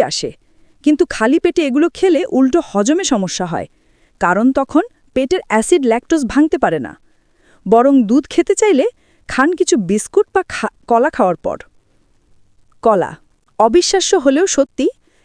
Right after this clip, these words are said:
খালি পেটে কলা খাওয়া ঠিক নয়। এতে থাকা ম্যাগনেসিয়াম ও পটাশিয়াম সরাসরি রক্তে চলে যায়, যা হৃদয়ের ভারসাম্য নষ্ট করতে পারে। কলা খান সকালের নাস্তার সঙ্গে বা খাওয়ার পর।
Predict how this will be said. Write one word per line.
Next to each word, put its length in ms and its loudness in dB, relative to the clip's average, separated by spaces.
খালি 260 2
পেটে 240 -2
কলা 300 2
খাওয়া 260 -2
ঠিক 260 -6
নয়। 180 -8
এতে 240 0
থাকা 260 0
ম্যাগনেসিয়াম 640 2
ও 80 0
পটাশিয়াম 580 0
সরাসরি 500 0
রক্তে 340 -2
চলে 260 0
যায়, 200 0
যা 160 4
হৃদয়ের 360 0
ভারসাম্য 500 -2
নষ্ট 320 0
করতে 280 -4
পারে। 260 -8
কলা 240 4
খান 220 -2
সকালের 420 0
নাস্তার 440 0
সঙ্গে 260 0
বা 160 2
খাওয়ার 300 0
পর। 220 -10